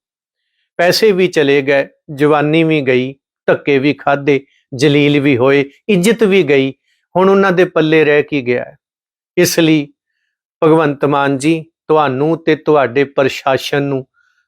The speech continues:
ਸਾਰਿਆਂ ਨੂੰ ਮੈਂ as a ਕੀਰਤਨੀਆ ਗੁਰੂ ਘਰ ਦਾ ਪ੍ਰਚਾਰਕ ਹੋਣ ਨਾਤੇ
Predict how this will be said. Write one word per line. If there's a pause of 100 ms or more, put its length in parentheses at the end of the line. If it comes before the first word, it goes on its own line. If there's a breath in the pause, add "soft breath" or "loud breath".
(100)
ਸਾਰਿਆਂ
ਨੂੰ (920)
ਮੈਂ (420)
as
a
ਕੀਰਤਨੀਆ
ਗੁਰੂ
ਘਰ
ਦਾ
ਪ੍ਰਚਾਰਕ
ਹੋਣ
ਨਾਤੇ